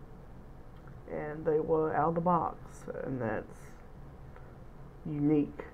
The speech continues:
He made you listen to every single word, and even though some didn't make sense to us, he made sure that we listened. Um,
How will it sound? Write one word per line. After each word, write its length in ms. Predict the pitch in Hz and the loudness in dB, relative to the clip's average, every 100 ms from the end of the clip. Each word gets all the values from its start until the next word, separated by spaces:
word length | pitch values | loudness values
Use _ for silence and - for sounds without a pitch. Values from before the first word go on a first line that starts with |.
| - - - - - - - - - - - - - - - - - - | -14 -14 -14 -14 -14 -14 -14 -14 -14 -16 -16 -14 -14 -14 -14 -14 -14 -2
He 120 | 151 | 2
made 280 | 139 131 127 | 4 4 4
you 100 | 135 | 2
listen 280 | 139 139 - | 2 0 2
to 100 | 92 | 4
every 260 | 131 139 | 4 4
single 340 | 143 151 156 156 | 0 0 2 2
word, 480 | 151 151 156 170 190 | 6 6 8 4 2
and 480 | 151 139 135 135 | 0 2 0 -2
even 320 | - 143 147 135 | 0 2 2 4
though 160 | 127 - | 2 0
some 220 | 139 139 | 0 2
didn't 260 | 135 131 - | 0 0 0
make 160 | 127 131 | -2 -4
sense 320 | - 151 156 - | -6 -4 -4 -6
to 100 | - | -2
us, 320 | - 135 165 - - - - - - - - - - - - - - - | 0 2 0 -4 -14 -16 -14 -14 -14 -16 -14 -14 -14 -14 -16 -16 -16 -6
he 100 | 151 | 0
made 300 | 139 123 120 120 - | 2 4 2 -2 2
sure 160 | 147 127 | 4 4
that 180 | 117 | 2
we 100 | - | 2
listened. 440 | 117 139 151 - - - - - - - - - - - - - - - - - - - - - - - - - - - - - - - - | 2 2 2 -6 -10 -12 -14 -14 -14 -16 -14 -14 -16 -16 -16 -16 -14 -16 -16 -16 -14 -14 -14 -16 -16 -16 -16 -16 -14 -14 -14 -14 -14 -14 -8
Um, 420 | 147 156 135 123 | 0 2 2 -2